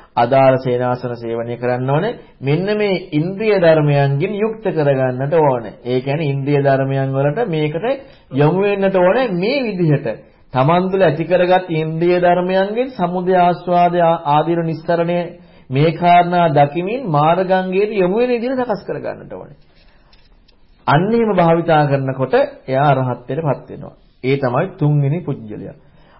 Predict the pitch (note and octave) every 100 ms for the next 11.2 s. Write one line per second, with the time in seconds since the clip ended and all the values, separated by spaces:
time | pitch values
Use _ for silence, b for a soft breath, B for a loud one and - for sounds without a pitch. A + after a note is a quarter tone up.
0 | - C#3+ D3+ A#3 A#3 G#3 F#3+ E3+ E3+ D#3
1 | C#3 A#2+ A2 G#2+ E3+ B3+ D#3 D#3 F#3 F3
2 | E3+ D#3+ C#3+ C#3 D3 C#3 C3 A#2+ B2+ F#3
3 | D#3 G#3 - A3 - - B2+ D#3+ D#3+ G#3
4 | G3+ D#3 - - A2+ D#2 - _ D3 F3
5 | G#3 A#3 A#3+ C4 F#3+ B B B B A#2
6 | A#2 A2+ A2+ A#2 E3+ E3 F3+ F#3+ B3 A#3+
7 | G#3+ G#3 A#3 A3 F3 F3+ E3+ D#3+ D3+ F3
8 | F#3+ F3 B2 G2 D3+ - _ b b _
9 | D#3 G3 A4 D3 A2 G2+ B2+ A#3+ - -
10 | b b C#3+ F#3 G#3 G3+ F3 F#3+ F3 C3
11 | G#2+ B2+